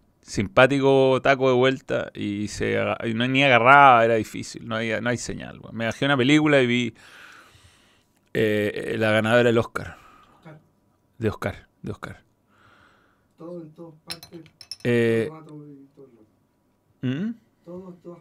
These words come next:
Speaker 2: partes, todo el rato.
Speaker 1: Todo, sí, Everything, Everywhere, All at
Speaker 2: ¿Viste
Speaker 1: Once.
Speaker 2: Wayne?
Speaker 1: Everywhere, no,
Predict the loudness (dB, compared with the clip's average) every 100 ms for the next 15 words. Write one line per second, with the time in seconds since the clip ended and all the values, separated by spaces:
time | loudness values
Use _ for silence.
0 | _ -20 -20 -20 _ -20 -20 -20 -20 -2
1 | 0 0 -2 -2 2 2 0 -2 -6 -6
2 | -4 -4 -2 -2 -2 -2 -4 -4 -6 -8
3 | -10 -8 0 2 4 4 4 2 -4